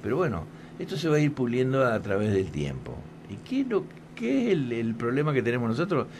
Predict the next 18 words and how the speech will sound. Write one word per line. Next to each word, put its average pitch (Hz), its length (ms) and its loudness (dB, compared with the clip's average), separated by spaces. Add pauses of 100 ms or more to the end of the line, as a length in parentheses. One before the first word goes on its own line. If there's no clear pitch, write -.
(180)
Es 180 120 -2
un 131 160 0
gran 156 260 2
desafío 131 760 4 (420)
en 110 180 0
desarrollar 110 800 4
nuestra 98 460 0
industria, 95 640 0 (220)
nuestras 87 360 -2 (120)
pymes, 107 560 4 (580)
ser 120 280 4
competitivos. 90 960 0 (720)
Acá 98 240 -2
hay 123 100 6
un 107 60 2
problema 101 460 2
también 90 420 0
gremial, 101 840 2